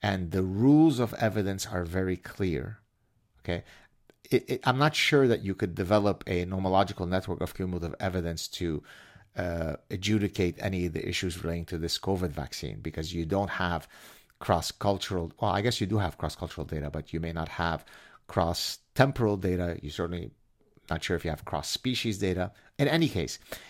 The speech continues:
even if you didn't have the ability to build a nomological network of cumulative evidence to adjudicate between the pro-Hotez and anti-Hotez camps, you certainly can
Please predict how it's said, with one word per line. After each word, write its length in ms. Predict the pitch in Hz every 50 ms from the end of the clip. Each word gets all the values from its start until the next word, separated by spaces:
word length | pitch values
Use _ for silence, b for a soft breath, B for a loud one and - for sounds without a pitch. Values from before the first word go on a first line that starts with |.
| B -
even 260 | 139 160 156 165 160
if 200 | 147 120 - -
you 60 | 110 101
didn't 300 | 98 117 117 120 110 98
have 460 | - - - 107 104 101 95 98 -
the 160 | - 87 64
ability 460 | 87 80 98 101 107 98 - - 98 82
to 140 | - 90
build 260 | 80 71 92 95 90 92
a 60 | 90
nomological 680 | 87 90 87 87 87 90 98 92 87 - - 87 87
network 400 | 87 90 92 - - 87 80 -
of 120 | 87 82 -
cumulative 420 | - 98 95 90 87 - 87 76 -
evidence 500 | - 101 104 95 95 85 82 78 76 - B B B B B B B B
to 120 | - 104
adjudicate 720 | 92 87 78 87 98 104 101 101 90 - - 90 85 76
between 420 | - 87 - - - 92 87 85 80
the 260 | 82 85 82 80 78 B B B B B _
pro-Hotez 840 | - - 110 104 104 98 80 90 101 92 - - 98 90 87 80 -
and 260 | - 82 80 78 - - - -
anti-Hotez 800 | 95 101 107 107 - 98 80 78 90 85 - - 78 73 - -
camps, 380 | - 80 71 69 67 - - B B B B B B B B B
you 120 | - 92 90
certainly 580 | - - 110 113 - - 127 113 104 98 95
can 400 | 92 - - 92 87 85 85 90